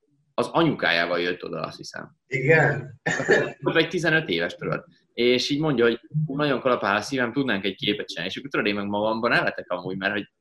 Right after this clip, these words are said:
Speaker 1: „És miért
Speaker 2: Aha.
Speaker 1: kalapál?” tudod. De hogy az ő szemükben meg, tudod, ez egy óriási szó. És akkor mondom, „Persze, csináljunk egyet”, tudod. Csináltunk, sztoriztunk, és mondom, „Blaze is ott van, akivel távogtattunk, csinálj vele is képet.” Azt mondom, „Úristen, de jó lesz”, tudod. És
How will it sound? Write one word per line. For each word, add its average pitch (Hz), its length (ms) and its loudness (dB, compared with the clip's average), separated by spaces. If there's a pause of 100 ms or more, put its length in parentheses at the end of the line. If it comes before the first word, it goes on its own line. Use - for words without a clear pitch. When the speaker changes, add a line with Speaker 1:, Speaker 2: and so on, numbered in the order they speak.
Speaker 1:
„És - 120 -20
miért 131 260 2
Speaker 2:
Aha. 131 80 4
Speaker 1:
kalapál?” - 520 0
tudod. 92 240 -4
De 117 80 2
hogy 135 280 2 (200)
az 117 160 0
ő 131 140 2
szemükben 156 440 0
meg, 160 180 0
tudod, 131 200 0
ez 135 100 2
egy 139 200 0
óriási 151 560 4
szó. 151 260 -10 (180)
És - 100 -20
akkor 185 140 -2
mondom, 185 260 0
„Persze, 226 300 0
csináljunk 143 440 -2
egyet”, 104 180 -2
tudod. 98 180 0
Csináltunk, 135 560 -2
sztoriztunk, 139 520 -2
és 147 100 -10
mondom, 170 220 -6
„Blaze 170 280 2
is 147 120 -2
ott 143 160 -2
van, 127 100 -4
akivel 120 300 -4
távogtattunk, 110 760 -2
csinálj 143 300 2
vele 120 120 4
is 104 120 -2
képet.” 143 280 -4
Azt - 140 -18
mondom, 127 180 -8
„Úristen, 143 640 2
de 120 80 4
jó 117 200 4
lesz”, 101 180 2
tudod. 113 240 0 (560)
És 139 440 2